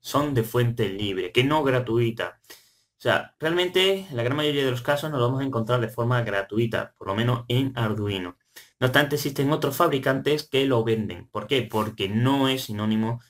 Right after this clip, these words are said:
de gratuidad, ¿vale? Eh,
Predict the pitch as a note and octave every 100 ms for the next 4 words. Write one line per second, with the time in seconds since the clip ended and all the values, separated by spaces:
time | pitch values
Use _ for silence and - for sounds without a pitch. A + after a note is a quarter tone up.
0 | _ - G2+ G#2 G#2+ G#2+ A2 G2 F#2+ F2+
1 | F2+ F2 F2+ G#2+ - - - - _ _
2 | _ B2+ B2 B2+ B2+ B2 B2